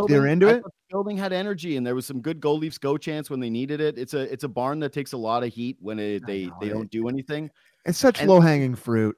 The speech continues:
Speaker 1: I, I hate the making
Speaker 2: Sure.
Speaker 1: fun of the people for being quiet at the arena. It's like, you know, it's not football. It's not like where you're like, "Oh, our team sucks," and they've been
Speaker 2: Mm.
Speaker 1: blowing leads, and you're just, like, on your feet the entire time. Like, it's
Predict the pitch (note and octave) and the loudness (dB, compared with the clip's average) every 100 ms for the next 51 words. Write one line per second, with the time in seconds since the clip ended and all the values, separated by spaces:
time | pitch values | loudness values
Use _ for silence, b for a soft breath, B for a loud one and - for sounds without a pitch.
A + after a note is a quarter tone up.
0 | - E3 E3+ F3+ D#3+ F#3 G#3 - F3 D3+ | 0 2 2 2 2 2 0 2 2 2
1 | D3 F3+ C#3 - C3+ C3 C3+ - C3+ C3+ | 0 -2 -4 -4 -4 -2 -4 -6 -8 -6
2 | C3+ C3 B2 A2 B2 C3+ C3 B2 A2+ A#2+ | -4 -4 -4 -4 -2 -2 -2 -4 -4 -4
3 | C#3 E3+ _ _ _ - C#3 D3 C3 B2+ | -4 -6 _ _ _ -12 -6 -2 -2 -2
4 | E3 C#3+ C#3 C#3 D#3+ F#3 F#3 F#3 - _ | -4 -2 -2 -4 -6 -4 -2 -4 -6 _
5 | - F#3 D3+ C3 A#2 B2 C3+ D#3+ F3 D#3+ | -4 -4 -2 -2 -2 -4 -4 -4 -4 -2
6 | E3 D3+ C3+ A#2 _ _ _ - B3+ A3+ | -2 -2 -4 -8 _ _ _ 0 2 2
7 | D#3+ B3+ A3+ G3 A#3+ A#3 G3 F3+ F3 D3+ | 0 -4 -2 2 4 4 2 2 2 2
8 | F3 F#3+ G#3+ G3+ F#3 G#3 A3 E3 E3+ E3+ | 0 2 2 2 2 0 0 0 0 2
9 | F3 E3+ E3+ - F#3+ G3+ F#3+ F3 - A3+ | 2 2 0 -2 -2 -2 0 -2 -2 -6
10 | D#3+ F3 D#3 D3 C#3+ C3+ B2 C3+ A#2+ C3 | -4 -2 -2 0 -2 -2 -4 -6 -4 -6
11 | C3 E3+ | -4 -6